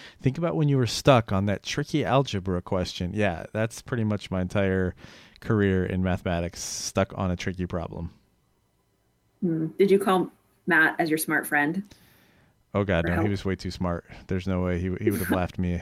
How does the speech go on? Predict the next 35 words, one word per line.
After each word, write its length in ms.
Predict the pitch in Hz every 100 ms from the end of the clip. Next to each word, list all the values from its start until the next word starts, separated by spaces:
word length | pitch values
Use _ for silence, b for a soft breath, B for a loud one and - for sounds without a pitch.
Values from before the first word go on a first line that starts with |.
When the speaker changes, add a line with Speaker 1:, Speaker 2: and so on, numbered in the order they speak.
| - -
Speaker 1:
That's, 200 | 95 -
yeah, 480 | 233 - 240 117 -
Speaker 2:
<laughs> 20 |
Speaker 1:
no, 220 | 85 85
we, 160 | 95 117 B B B B B B B B -
fortunately 460 | - 196 - 147 123
for 120 | 107
both 200 | 104 101
of 100 | 101
us, 160 | 98
we 80 | 110
were 140 | 101 95
not 160 | 95
friends 200 | - 98
in 60 | 98
high 140 | 90
school, 260 | 95 - 92
so 140 | -
that's 160 | 98 95
probably 340 | 110 90 87
a 40 | 90
good 140 | 87
thing. 160 | - 92
We, 120 | 98
we, 80 | 98
Speaker 2:
Okay. 240 | - 113 123
Speaker 1:
we 40 |
did 120 | 120
not 180 | 113 110
live 160 | 113 101
in 100 | 98
the 60 |
same 240 | 101 101 95
area. 400 | 87 90 90
<laughs> 60 | -